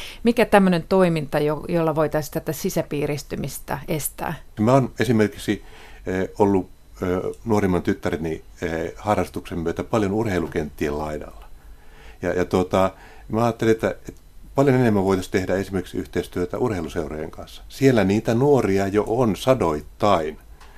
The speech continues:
Speaker 2: Ja, ja tuo, tätähän tehdään, mutta nyt tää, tää voi kuulostaa vähän triviaalilta esimerkiltä, kun mä poimin vain yhden, mutta et niinku ajatuksena, että, että kun ihmisiä on jo koolla ja kirkkoa kutsutaan toisaalta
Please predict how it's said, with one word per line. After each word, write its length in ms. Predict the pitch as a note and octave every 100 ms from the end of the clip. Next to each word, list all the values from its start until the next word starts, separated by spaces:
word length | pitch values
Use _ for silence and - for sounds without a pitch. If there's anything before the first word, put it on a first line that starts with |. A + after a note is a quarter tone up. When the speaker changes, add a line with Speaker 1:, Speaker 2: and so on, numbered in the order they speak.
| - - -
Speaker 2:
Ja, 100 | E2
ja 80 | F2
tuo, 160 | F#2 F2
tätähän 400 | B2+ A#2+ A2 G#2+
tehdään, 500 | C3 A#2 D#2+ D#2+ - - -
mutta 260 | G#2+ G#2 F#2+ F#2 G2+
nyt 220 | A2 -
tää, 180 | F#2+ F2 - - - - -
tää 140 | - G2
voi 120 | G#2
kuulostaa 360 | A2 F#2+ A2 A2+
vähän 200 | C3 G#2+
triviaalilta 560 | F#2 F2 F2 D#2+ -
esimerkiltä, 600 | F2 - E2 D#2+ - D2
kun 100 | E2+
mä 80 | F2
poimin 360 | E2 G2 F#2 E2
vain 200 | F2+ F#2
yhden, 300 | A2+ G2 D#2+
mutta 200 | D#2+ D#2+
et 100 | -
niinku 220 | F#2 F#2
ajatuksena, 680 | G#2 G#2 F2 - - E2 D#2+
että, 300 | D2+ - D#2+ - - - - -
että 220 | G#2 - -
kun 200 | F#2 A2
ihmisiä 420 | A#2 G2 G#2 G#2
on 160 | A#2+
jo 120 | G2 D#2+
koolla 520 | E2+ D#2 D2+ D#2+ - - - - - -
ja 140 | F#2+
kirkkoa 460 | - B2 A#2+ A2 F#2+
kutsutaan 560 | C#3 C3+ A#2 - D#2+
toisaalta 520 | D2+ E2+ E2 D#2 D#2+